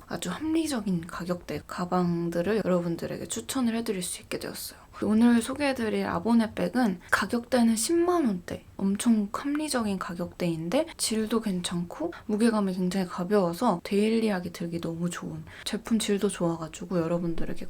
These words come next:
꼭 소개시켜드리고 싶었어요. 오늘 제가 보여드린 제품들은 이십일 일까지 십오 퍼센트를 할인받을 수 있는 쿠폰이 제공이 돼요. 그래서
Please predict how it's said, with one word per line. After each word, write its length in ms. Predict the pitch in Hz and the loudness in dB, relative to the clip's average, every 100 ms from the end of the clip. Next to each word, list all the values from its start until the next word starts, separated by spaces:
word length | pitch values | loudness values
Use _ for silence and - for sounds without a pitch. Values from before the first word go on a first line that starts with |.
| - | -2
꼭 300 | - - - | -2 -2 -6
소개시켜드리고 840 | 285 285 254 - 202 - - - | -8 -4 -4 -6 -8 -6 -6 -8
싶었어요. 460 | - - - - - - - - - - - | -10 -10 -12 -12 -18 -20 -20 -20 -18 -10 0
오늘 200 | 226 233 | 2 4
제가 220 | 233 196 | 2 -2
보여드린 460 | 202 202 208 190 185 | 0 2 2 0 -2
제품들은 640 | 175 - 185 185 220 226 | -6 -2 -2 0 2 2
이십일 400 | 190 214 214 233 | 0 -2 0 0
일까지 600 | 320 311 185 190 - 151 - - - - | 0 -2 -4 -4 -6 -8 -10 -18 -18 -8
십오 400 | - 349 190 180 | -4 0 -2 -2
퍼센트를 800 | - 240 220 202 - 185 180 202 | -4 -2 -2 -2 -4 -2 -2 0
할인받을 500 | 226 233 196 185 180 | 2 2 0 -6 -6
수 220 | - 170 | -6 -6
있는 340 | 165 160 156 | -6 -6 -6
쿠폰이 500 | 180 262 - 320 247 | -6 -8 0 2 2
제공이 460 | 202 180 175 180 170 | -2 -6 0 0 0
돼요. 280 | 165 156 156 | -4 -8 -8
그래서 560 | - 208 202 269 339 | -4 -2 -2 -2 -4